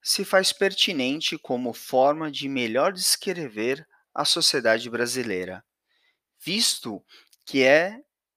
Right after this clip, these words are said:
um dos poucos fenômenos sociais que sintetiza a nacionalidade de grande abrangência territorial e diversidade cultural.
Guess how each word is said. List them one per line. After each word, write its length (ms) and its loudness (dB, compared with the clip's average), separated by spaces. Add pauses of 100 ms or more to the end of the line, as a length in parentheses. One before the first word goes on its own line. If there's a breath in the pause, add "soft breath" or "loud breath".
(320)
um 200 -12
dos 260 0
poucos 600 2
fenômenos 680 0
sociais 760 4 (340 loud breath)
que 180 -2
sintetiza 1600 4 (280 loud breath)
a 140 4
nacionalidade 1300 2 (240 loud breath)
de 220 -2
grande 540 0
abrangência 1120 0 (260)
territorial 880 2 (320 loud breath)
e 300 -6
diversidade 840 2
cultural. 640 -2